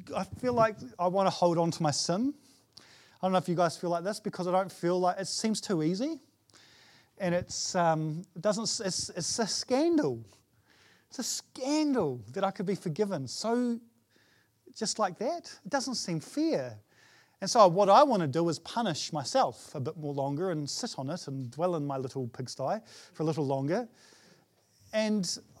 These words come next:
sometimes I feel like God's like, "Bro, I died so that you could be freed from that. Like, don't negate my cross. Don't just, don't remove that. I died so that you could be free. It was costly. Cost me everything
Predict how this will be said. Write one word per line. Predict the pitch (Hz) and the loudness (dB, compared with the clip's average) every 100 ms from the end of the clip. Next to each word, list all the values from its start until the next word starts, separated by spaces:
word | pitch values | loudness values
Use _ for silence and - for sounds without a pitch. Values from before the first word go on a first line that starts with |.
| - | -6
sometimes | - 294 392 359 302 220 | 6 8 8 6 6 6
I | |
feel | - 240 | 4 6
like | 208 175 | 4 4
God's | 208 180 | 2 4
like, | 196 175 - - - _ _ _ _ _ _ | 2 0 -2 -20 -20 _ _ _ _ _ _
"Bro, | 233 226 | 0 2
I | 269 | 2
died | 170 151 170 247 - | 0 -4 -2 -2 -2
so | 196 | -4
that | 151 | -4
you | 165 156 | -6 -6
could | 147 | -4
be | 139 | -6
freed | - 139 151 | -6 -6 -6
from | - 98 | -8 -10
that. | 233 294 - - - _ _ _ _ _ - | -8 -8 -12 -20 -20 _ _ _ _ _ -6
Like, | 208 190 | -4 0
don't | 262 262 | 0 0
negate | 208 135 120 160 214 - | 0 0 0 0 0 -6
my | 165 147 | -8 -8
cross. | - 185 202 | -6 -4 -4
Don't | - 262 262 | -4 -4 -4
just, | 208 - - _ - _ _ - | -6 -8 -12 _ -20 _ _ -6
don't | 247 269 | -4 -2
remove | 208 165 165 139 | 0 2 0 0
that. | 175 233 - - - _ - | -6 -8 -12 -20 -20 _ -6
I | 208 | -4
died | 160 208 254 247 | 0 4 6 6
so | - 180 | 2 -2
that | 170 | 0
you | 170 | -2
could | - 139 | -4 -2
be | 147 | -2
free. | - 147 127 | -4 -6 -4
It | 147 226 | -4 -4
was | 247 | -4
costly. | - - 277 - - 139 120 110 107 _ - - _ - | -6 -4 -2 -4 -6 -6 -6 -10 -14 _ -20 -20 _ -8
Cost | - 269 - | -2 -2 -2
me | 170 - | -6 -6
everything | 214 233 302 240 165 123 110 | -8 -6 -6 -6 -8 -10 -14